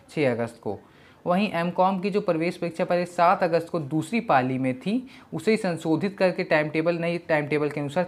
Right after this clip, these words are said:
छः अगस्त को अब होगी, वो भी प्रथम पाली में। जो सात अगस्त को दूसरी पाली में एमकॉम की प्रवेश परीक्षा होने वाली थी, अब वो छः अगस्त को प्रथम पाली में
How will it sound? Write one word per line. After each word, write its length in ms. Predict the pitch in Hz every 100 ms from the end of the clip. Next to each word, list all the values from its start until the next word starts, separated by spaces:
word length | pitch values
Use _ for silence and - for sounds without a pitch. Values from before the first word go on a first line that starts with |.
| -
छः 240 | - 202
अगस्त 260 | 165 151 -
को 120 | 143
अब 180 | 131 123
होगी, 200 | 135 170
वो 140 | 170
भी 60 | 190
प्रथम 380 | - 135 160 123
पाली 280 | 110 104
में। 80 | 113
जो 100 | 127
सात 440 | 143 151 147 160 - -
अगस्त 320 | 131 151 -
को 160 | 170 175
दूसरी 280 | 147 139 160
पाली 260 | 143 147
में 80 | 156
एमकॉम 260 | 143 143 147
की 100 | 147
प्रवेश 260 | 139 139
परीक्षा 260 | 139 135 156
होने 160 | 139 127
वाली 180 | 120
थी, 180 | 127 269 - - -
अब 60 | 160
वो 100 | 160
छः 200 | 160 180
अगस्त 220 | 170 175
को 80 | 208
प्रथम 320 | 196 143 147
पाली 300 | 135 120 120
में 180 | 120 147